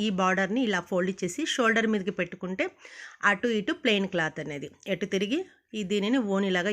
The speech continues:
యూజ్ చేయాలనుకుంటున్నాను. ఆ తర్వాత కొంగు ఉంటుంది కదా,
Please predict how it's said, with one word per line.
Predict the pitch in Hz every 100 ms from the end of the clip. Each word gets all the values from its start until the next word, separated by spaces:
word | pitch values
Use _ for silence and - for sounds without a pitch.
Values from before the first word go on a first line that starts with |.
| 185
యూజ్ | 185 -
చేయాలనుకుంటున్నాను. | 185 170 160 156 156 151 151 151 165 349 - - - - - -
ఆ | 196
తర్వాత | 196 202 208 202 311 427 _ _ _ _ _
కొంగు | 240 240 247
ఉంటుంది | 226 214 202
కదా, | 185 185 302